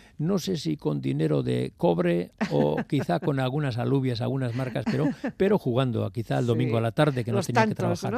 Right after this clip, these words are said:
Speaker 2: ¿no? Con los
Speaker 1: Sí, los
Speaker 2: tantos.
Speaker 1: tantos, tantuac, ¿no? Sí.
Speaker 2: Ujú.
Speaker 1: Y, y eso naturalmente tal. Y alrededor, alrededor de eso se ve que fue toda la sociedad y que,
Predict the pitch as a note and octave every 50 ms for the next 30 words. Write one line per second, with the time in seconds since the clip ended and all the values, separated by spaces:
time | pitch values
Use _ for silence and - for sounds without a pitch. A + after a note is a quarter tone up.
0 | D#4 D#4+ - E4+ C4 G3+ G3 D#3+ - B2+ A2+ A2 G#2+ A2+ A2+ - - C3+ B2 -
1 | A2+ G2 - - C3+ C#3 A#2+ - G2+ F2+ F2+ - - C#3 B2 C3 A#2 G#2+ - -
2 | - - - - - A#2+ A2+ G#2 - - - F#3+ G3+ G3 F#3 C#3+ G3+ F#3 C#3+ C#3
3 | C3+ B2+ B2 A#2+ A#2 A#2 B2 B2+ C#3 C3 B2+ B2+ C3+ - E3+ F3+ E3+ D3 B2 -
4 | A#2+ B2+ C3+ D3 D3 - D3 A#2 A#2 A2 G#2+ - - _ _ - C3 B2+ C3 C3
5 | C#3 C3+ C3 C#3 D#3+ G3 G#3+ A3 A3 - B2 B2+ B2 A2+ A#2+ A#2 A#2+ D#3 F3 D#3
6 | C3+ C3+ B2 - D3+ - - A#2+ A2 B2+ B2 A2+ - _ _ _ - _ _ _
7 | - B2 - - D#3+ C#3+ - - - G3 F3 D#3 C3+ A#2+ A#2 - A#2+ G#2+ - A#2
8 | A2 B2 A#2+ A2 - - - - - - - _ _ _ _ _ - D3 C3+ C3+
9 | B2+ - - _ - - B2+ A#2+ A#2+ A#2 A#2 A#2